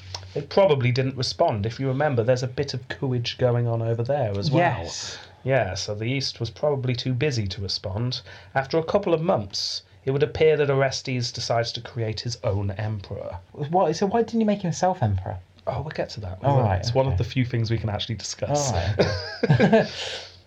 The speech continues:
Speaker 1: Yeah, in fact, we'll get to that very soon. We're about to discuss it. But let me just announce, he decides upon none other than his own son,
Speaker 2: Oh.
Speaker 1: Romulus.
Speaker 2: Oh.
Speaker 1: So no word from the East. We need an emperor.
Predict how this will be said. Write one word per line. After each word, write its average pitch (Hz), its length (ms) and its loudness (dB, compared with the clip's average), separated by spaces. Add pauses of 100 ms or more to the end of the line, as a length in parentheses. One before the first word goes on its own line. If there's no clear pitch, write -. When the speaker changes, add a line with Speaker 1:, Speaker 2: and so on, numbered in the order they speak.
(120)
Speaker 1:
Yeah, 101 280 4
in 107 80 -2
fact, 139 140 6
we'll 123 100 2
get 139 120 6
to - 80 -8
that 104 160 0
very 104 220 2
soon. 95 260 -2
We're 92 100 0
about 101 240 2
to - 80 -10
discuss 107 380 0
it. 104 140 0
But - 140 0
let 143 120 0
me 131 60 -2
just 139 240 -2
announce, 127 720 -2
he 123 160 2
decides 131 540 0
upon 127 500 2 (220)
none 147 160 4
other 156 400 4 (160)
than 160 160 6
his - 340 -6 (100)
own 139 380 0
son, 90 580 -2 (120)
Speaker 2:
Oh. 131 360 0
Speaker 1:
Romulus. - 1040 -2 (220)
Speaker 2:
Oh. 110 800 2 (100)
Speaker 1:
So 98 200 0
no 143 200 4
word 156 200 4
from 98 160 -6
the 98 80 0
East. 95 320 -2 (180)
We 113 120 0
need 123 200 2
an 101 100 -2
emperor. 95 460 0